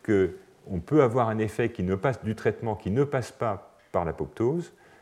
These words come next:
euh, mais qui passe par la sénescence, et que cette sénescence va pouvoir avoir un, euh, un effet bénéfique, au moins à court terme,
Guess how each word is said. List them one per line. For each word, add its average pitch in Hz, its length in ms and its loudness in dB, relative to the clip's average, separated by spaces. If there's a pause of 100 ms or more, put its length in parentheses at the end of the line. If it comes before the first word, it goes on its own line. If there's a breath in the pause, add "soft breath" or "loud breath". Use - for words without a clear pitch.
(160 loud breath)
euh, 87 140 -4
mais 120 220 0
qui 92 160 -4
passe 113 280 -2
par 87 140 -4
la 82 100 -2
sénescence, 98 760 -8 (120)
et 104 220 -2
que - 200 -2
cette - 240 -4
sénescence 92 680 -6
va 92 80 0
pouvoir 92 400 -2
avoir 82 460 -4 (520 loud breath)
un, 101 280 0 (160)
euh, 76 400 -8
un 98 140 0
effet 90 240 2
bénéfique, 80 480 -2
au 87 60 2
moins 98 180 0
à - 20 0
court - 240 -4
terme, 95 320 0